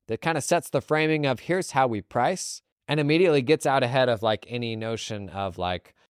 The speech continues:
"Well, here's what my friend pays," or something like that, because we're genuinely telling them, "I will refer you to someone else as soon as there is a lower cost way for you to get this stuff done." If you're not a fit for that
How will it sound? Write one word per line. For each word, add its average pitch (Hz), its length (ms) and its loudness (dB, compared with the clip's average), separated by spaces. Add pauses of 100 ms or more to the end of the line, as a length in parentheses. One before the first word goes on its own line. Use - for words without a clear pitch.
(160)
"Well, 101 160 -6
here's 110 240 -4
what 101 140 -6
my 101 120 -6
friend 202 300 0
pays," 117 280 -2
or 113 80 -2
something 107 300 -8
like 95 240 -8
that, 147 200 2
because 127 260 -2
we're 135 120 0
genuinely 160 640 -2
telling 139 340 -2
them, 92 280 -8 (460)
"I 156 120 4
will 226 200 4
refer 139 340 2
you 139 180 2
to 117 120 -6
someone 110 360 -4
else 110 420 -4
as 110 140 -4
soon 127 260 -6
as 110 140 -6
there 107 160 -2
is 90 100 -8
a 92 60 -6
lower 90 260 -6
cost 85 340 -6
way 90 160 -6
for 87 140 -10
you 82 100 -8
to 80 80 -12
get 82 180 -12
this 71 140 -12
stuff - 280 -14
done." 120 300 -8 (320)
If 107 160 -6
you're 165 120 2
not 208 180 4
a 156 60 4
fit - 240 2
for 147 140 0
that 131 260 2